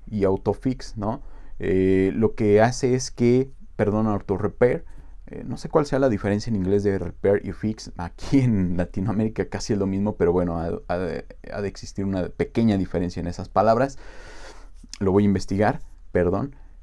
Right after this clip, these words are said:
Eh, entonces lo que va a hacer es hacer la reparación automática, porque cuando tenemos algún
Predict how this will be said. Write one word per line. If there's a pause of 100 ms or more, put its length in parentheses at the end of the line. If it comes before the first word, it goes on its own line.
(140)
Eh,
entonces
lo
que
va
a
hacer
es
hacer
la
reparación
automática,
porque
cuando
tenemos
algún